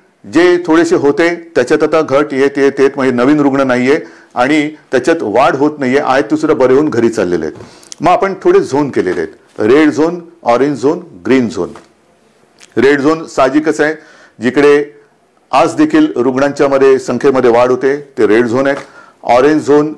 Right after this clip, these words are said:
जिकडे रुग्ण आहेत पण नवीन वाढ तशी झालेली नाहीये आणि तिसरं green zone म्हणजे तिकडे शून्य आहे. तर ह्या खास करून green झोनमध्ये आणि orange झोनमध्ये आपण माफक स्वरूपामध्ये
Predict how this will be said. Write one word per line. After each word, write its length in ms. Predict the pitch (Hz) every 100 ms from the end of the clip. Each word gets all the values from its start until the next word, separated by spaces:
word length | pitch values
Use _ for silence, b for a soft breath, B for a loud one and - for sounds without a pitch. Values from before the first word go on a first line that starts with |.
| 104
जिकडे 400 | 131 139 139 139 B B
रुग्ण 320 | 117 117 131 160
आहेत 280 | 151 147 180 - - _ _ _
पण 140 | 156 156
नवीन 320 | 131 135 180
वाढ 200 | 165 165 160
तशी 260 | - 165
झालेली 320 | 151 113 135 151
नाहीये 280 | 131 127 - B B
आणि 220 | 135 151
तिसरं 420 | 170 - 151 180 160
green 220 | 135 220 160
zone 220 | 135 151
म्हणजे 260 | - 143
तिकडे 180 | - 175
शून्य 340 | 185 190 156 90
आहे. 260 | 78 - - B B B B _ -
तर 100 | 175
ह्या 140 | 208 190 - - _ _ _
खास 240 | - 185 -
करून 260 | 190 190
green 320 | 110 139 247
झोनमध्ये 600 | 226 170 151 120 101 117 151 B B B
आणि 180 | - 240
orange 340 | 226 220 202
झोनमध्ये 540 | 131 135 113 101 104 139 B B _ -
आपण 380 | 147 220 196 190
माफक 400 | 120 131 135 185
स्वरूपामध्ये 640 | 175 151 143 135 131 135 175